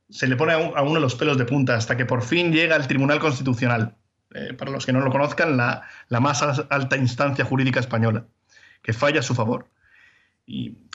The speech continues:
por primera vez se crea en España jurisprudencia sobre un tema tan sensible. Y, y lo que hizo fue que ahora los neonazis, a día de hoy, los neonazis se lo tengan que pensar muy mucho,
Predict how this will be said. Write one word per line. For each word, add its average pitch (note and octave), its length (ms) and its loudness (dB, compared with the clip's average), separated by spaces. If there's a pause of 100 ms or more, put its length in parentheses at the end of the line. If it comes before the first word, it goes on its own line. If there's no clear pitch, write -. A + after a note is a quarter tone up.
(140)
por A#2 160 0
primera D3 280 4
vez F3+ 180 0
se C#3+ 120 -2
crea D#3 460 0 (160)
en B2+ 100 0
España D3+ 420 0
jurisprudencia C#3+ 680 0
sobre B2+ 460 0
un D#3 200 -2
tema - 440 -2 (360)
tan F3 280 2
sensible. B2 680 0 (1900)
Y, C#3+ 800 2 (880)
y D#3+ 60 -2
lo E3 100 2
que F#3 120 2
hizo A#3+ 200 2
fue A3 160 0
que G#3+ 60 -2
ahora F#3+ 220 2
los E3 160 0
neonazis, E3+ 460 0
a F3+ 40 0
día F#3 120 2
de F3+ 100 2
hoy, F3 80 2
los E3 120 0
neonazis D#3+ 360 0
se - 80 0
lo C3 80 0
tengan D#3 180 2
que - 80 0
pensar C3+ 300 0
muy C#3 120 2
mucho, A#2+ 480 0